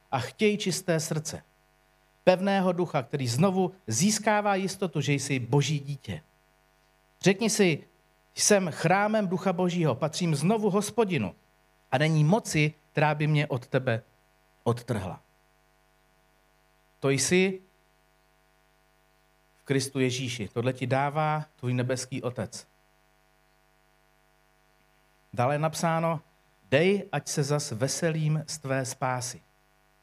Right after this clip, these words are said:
Podepři mě duchem oddanosti.“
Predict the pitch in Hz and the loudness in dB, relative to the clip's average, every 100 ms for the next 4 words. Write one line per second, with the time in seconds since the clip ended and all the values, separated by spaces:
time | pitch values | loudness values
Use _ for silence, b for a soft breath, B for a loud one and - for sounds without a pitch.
0 | _ _ _ _ _ _ _ 120 139 175 | _ _ _ _ _ _ _ -2 0 0
1 | - 151 156 139 131 - 135 127 120 - | 0 0 2 2 0 -4 -4 -4 -6 -8
2 | 110 113 113 90 - - 85 | -6 -2 -2 -2 -6 -12 -18